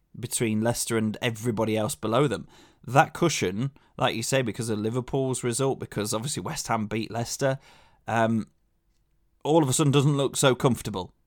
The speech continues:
does it? It looks like some of the feathers have been blown out of that cushion, and we're now, um, sitting much less comfortably. So a team like, particularly,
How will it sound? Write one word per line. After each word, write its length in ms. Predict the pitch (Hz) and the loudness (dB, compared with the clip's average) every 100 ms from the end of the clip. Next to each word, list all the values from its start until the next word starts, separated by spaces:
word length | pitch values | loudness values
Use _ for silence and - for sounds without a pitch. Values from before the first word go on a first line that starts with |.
| - | -4
does 160 | 127 | -2
it? 200 | 110 - - | -2 -6 -8
It 100 | 120 | -2
looks 180 | 123 - | -2 2
like 160 | 127 113 | 0 2
some 140 | 139 | 0
of 40 | |
the 80 | 117 | 0
feathers 340 | - 123 113 117 | 2 2 2 -2
have 120 | 104 | -2
been 240 | 113 107 | -2 -2
blown 240 | 117 113 107 | 0 0 0
out 140 | 107 | -2
of 60 | 98 | -2
that 180 | 95 - | -6 -6
cushion, 300 | 113 - 104 | -6 -4 -4
and 120 | 107 | -4
we're 80 | 104 | -2
now, 380 | 107 107 104 - - _ _ _ | -2 -2 -4 -10 -20 _ _ _
um, 540 | 113 110 110 110 104 - _ _ _ _ _ _ _ _ _ _ _ _ | -2 0 0 0 -2 -8 _ _ _ _ _ _ _ _ _ _ _ _
sitting 400 | - 156 143 131 | -4 -2 0 0
much 260 | 139 - - | 0 -2 0
less 180 | 131 - | 0 2
comfortably. 600 | - 147 - 82 90 - _ - _ _ | 2 0 -2 -8 -10 -16 _ -20 _ _
So 440 | - 147 135 127 - _ _ _ _ _ _ - | 0 4 4 2 -2 _ _ _ _ _ _ -8
a 60 | 135 | -2
team 380 | - 180 170 | 0 2 2
like, 320 | 151 139 127 - | 4 6 6 2
particularly, 560 | 151 - 247 196 180 | -4 -2 -2 -4 -4